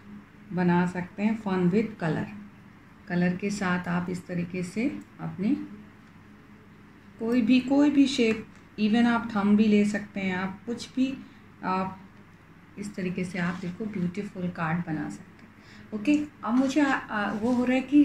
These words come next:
वो नीचे grass भी बना देते हैं, Grass बना देते हैं। उसके लिए क्या करेंगे, हम green color लेंगे, Free hand,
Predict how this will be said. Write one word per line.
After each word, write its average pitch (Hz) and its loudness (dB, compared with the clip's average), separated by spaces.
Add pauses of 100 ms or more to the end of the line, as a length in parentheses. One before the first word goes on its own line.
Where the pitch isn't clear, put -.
वो 262 2
नीचे 254 4
grass 196 -2
भी 294 6
बना 180 2
देते - -10
हैं, - -12 (340)
Grass 208 2
बना 247 2
देते 240 -2
हैं। 262 0
उसके 269 -6
लिए 269 0
क्या 247 0
करेंगे, 233 -2
हम 240 4
green 208 2
color 233 0
लेंगे, 226 0 (520)
Free 294 8
hand, 180 2